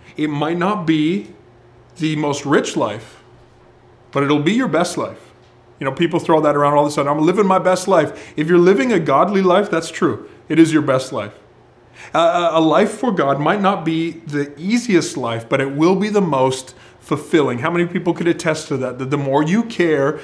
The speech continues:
to reflect the nature of Jesus, the more you care to reflect the light of his life for all to see, the more you say, "My life is being fulfilled. My purpose matters."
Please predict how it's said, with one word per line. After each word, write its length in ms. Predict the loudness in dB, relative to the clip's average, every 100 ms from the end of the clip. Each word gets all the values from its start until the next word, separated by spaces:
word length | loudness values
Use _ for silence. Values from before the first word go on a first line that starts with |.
| -16 -4
to 120 | -2
reflect 520 | -2 -2 0 -2 0
the 80 | -2
nature 500 | 0 0 -2 2 0
of 120 | 0
Jesus, 460 | -4 -4 -4 -6 -6
the 80 | -4
more 240 | -2 -2
you 160 | -2 -4
care 260 | 0 0
to 120 | 0
reflect 420 | -4 -2 -4 -2 0
the 80 |
light 260 | 0 2 0
of 100 | 0
his 160 | 0 0
life 220 | -2 -2
for 140 | -4
all 180 | 0 0
to 160 | 0 -6
see, 360 | -2 -4 -4 -8 -20 -2
the 100 | 0
more 320 | 2 2 4
you 140 | 4 0
say, 220 | 0 0
"My 160 | 0
life 560 | 0 0 0 0 -2 -6 -20 -20 -6
is 220 | -4 -4
being 460 | -6 -4 -2 -2 -4
fulfilled. 760 | -8 -12 -14 -2 0 0 -2
My 160 | -6 -8
purpose 840 | -12 -6 -4 -2 -2 -2 -8 -16 -20 -20 -14
matters." 840 | -8 -4 -4 -4 -6 -12 -20 -20